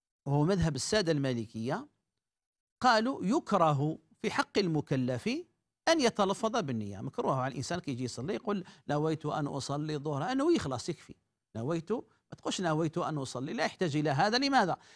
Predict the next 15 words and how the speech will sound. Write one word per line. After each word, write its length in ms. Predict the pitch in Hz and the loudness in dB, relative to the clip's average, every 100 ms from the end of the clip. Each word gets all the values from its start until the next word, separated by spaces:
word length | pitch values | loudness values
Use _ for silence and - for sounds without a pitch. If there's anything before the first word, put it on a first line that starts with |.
| - | -4
لأن 240 | 254 277 285 | 2 2 2
محلها 340 | - 311 285 | 2 2 2
القلب. 380 | 277 - 285 151 - _ _ _ _ - | 2 0 0 -2 -8 _ _ _ _ -6
واضح 260 | 277 233 | -2 0
الصورة. 340 | 233 - - - - - | -2 0 -2 -4 -10 -2
أنت 80 | 156 | 4
لما 220 | 208 196 | 6 4
توضي 480 | 196 190 160 170 381 | 4 4 4 4 4
تنوي 260 | 381 359 370 | 6 6 6
تصلي 240 | 302 277 | 6 6
الظهر، 300 | 170 170 156 | 6 4 2
خلاص 320 | - 381 311 | 4 2 2
هذيك 240 | 330 349 320 | 0 -2 0
هي 60 | |
النية. 340 | - 135 110 | 0 0 -4